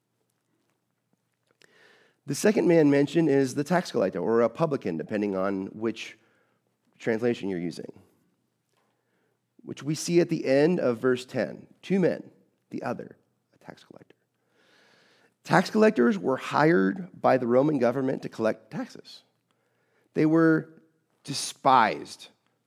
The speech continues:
by the Jews. Why? Because they were corrupt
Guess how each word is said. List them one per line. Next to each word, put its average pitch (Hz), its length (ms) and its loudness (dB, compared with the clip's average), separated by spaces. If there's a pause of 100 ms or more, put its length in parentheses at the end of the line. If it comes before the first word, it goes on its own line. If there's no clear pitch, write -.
by 78 100 -6
the 76 80 -8
Jews. - 540 -16 (300)
Why? 127 260 -8 (560)
Because - 260 -16
they 110 80 -2
were 123 140 0
corrupt - 640 -4